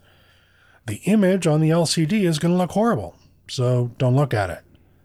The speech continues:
When you're culling, look at the composition and the presence or lack of story, and don't let the exposure influence your keep or discard decision. There's so much data in this raw file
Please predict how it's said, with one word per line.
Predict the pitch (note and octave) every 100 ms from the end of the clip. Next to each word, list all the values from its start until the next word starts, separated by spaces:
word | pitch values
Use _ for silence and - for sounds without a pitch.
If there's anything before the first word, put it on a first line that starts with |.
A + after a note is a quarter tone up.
| _ _ _ _ _ _ -
When | C3
you're | A#2+
culling, | - - B3 F3 C#3+ D#3+ -
look | C#3 - A#3
at |
the | A3+
composition | - - F#3 E3 E3+ D3+ D3 D3+ C#3+
and | C3+
the | A#2+
presence | - F#3 F#3 D#3 D3
or | C3 A#2
lack | C#3 F#3+ -
of | B2
story, | - A2+ F#2 F#2+ A2+ - - - - - -
and | C3 A2 F#2+
don't | D3+ F#3 A#3 C3+
let | A2+ -
the | A2+
exposure | - - B2 C3 B2+
influence | C#3 C3+ C#3+ C3+ -
your | B2+
keep | - C3+ B2+
or | A#2+
discard | A#2 - A#2+ A2 G#2+
decision. | A2 D3 C#3+ G2+ D2+ _ _ _ _ _ _ _ _ _ -
There's | - B2+ -
so | - E3 G#3+
much | G#3+ G3+ - B2+
data | C#3+ G3+ D3 A2 C3+
in | C#3
this | C#3 B2 -
raw | D#3 A3+
file | - G2 F#2 G2